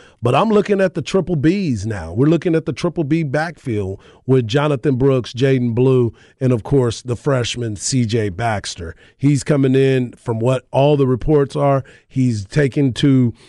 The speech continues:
uh, this program and what it all entails about being a running back at the University of Texas, and he's gotten better every single week throughout the fall,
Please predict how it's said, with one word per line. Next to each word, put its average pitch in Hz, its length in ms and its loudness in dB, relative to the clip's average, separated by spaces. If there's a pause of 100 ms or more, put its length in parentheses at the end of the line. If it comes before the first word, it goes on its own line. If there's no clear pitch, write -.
(180)
uh, 120 400 -2 (160)
this 117 260 0
program 135 640 0
and 117 280 -2
what 131 320 0
it 127 120 0
all 135 280 2 (100)
entails 143 640 0
about 131 260 0
being 139 220 2
a 127 40 -2
running 135 260 0
back 135 200 -2
at 131 140 -4
the 123 80 -2
University 131 560 0
of 113 120 -2
Texas, 139 460 -4 (260)
and 123 120 -2
he's 117 140 0
gotten 117 360 -2
better 123 480 0
every 120 320 -2
single 120 480 -2
week 117 380 -2 (200)
throughout 120 540 0
the 110 80 -4
fall, 135 500 0